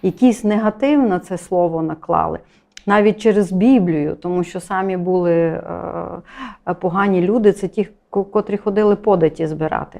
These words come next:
Але насправді ми нічого не можемо суспільного зробити, спільного, без податків. І податки — це не погано і не добре. Це природа, це, м, природа існування людини і створення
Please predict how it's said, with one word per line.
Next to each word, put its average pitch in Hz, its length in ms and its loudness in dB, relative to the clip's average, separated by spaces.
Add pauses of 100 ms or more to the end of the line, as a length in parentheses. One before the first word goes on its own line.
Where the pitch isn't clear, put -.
Але 180 300 4
насправді 214 960 2 (320)
ми 202 140 4
нічого 269 580 6
не 214 160 0
можемо 202 540 0
суспільного 196 960 -2
зробити, 170 680 -2
спільного, 226 920 2 (560)
без 185 340 2
податків. 226 800 0
І 190 80 -4
податки — 220 540 0
це 185 200 -8
не 196 200 -2
погано 240 720 -2 (280)
і 226 100 8
не 220 160 4
добре. 190 540 2 (320)
Це 226 180 2
природа, 226 840 2
це, 185 320 -8 (460)
м, 175 600 -2
природа 220 460 2
існування 196 800 -2
людини 180 540 0
і - 140 -6
створення 247 720 0